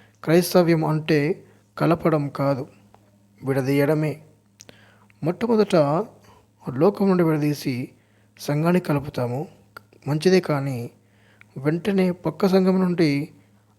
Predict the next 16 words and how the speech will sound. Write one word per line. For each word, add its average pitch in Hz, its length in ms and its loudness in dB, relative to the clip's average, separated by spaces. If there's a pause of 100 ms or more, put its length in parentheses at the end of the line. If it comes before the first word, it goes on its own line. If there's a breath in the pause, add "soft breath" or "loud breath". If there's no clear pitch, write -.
(120)
అతన్ని 151 260 -2
విడగొడతాం. 160 640 2 (1000 soft breath)
శత్రుత్వాన్ని 165 600 -2
నిరుపు-, 160 420 -2
నిరుపుస్తాం. 175 720 -2 (580)
పక్క 151 180 -2
శాఖ 170 180 0
మీద 170 280 2
అసహ్యం 165 360 0
కలిగేలా 170 400 2 (100)
చేసి 160 440 -2 (640 soft breath)
ఆ 143 120 4
శాఖ - 360 -2
వారి 185 280 4
నుండి 170 220 0
విడగొడతాం. 156 560 0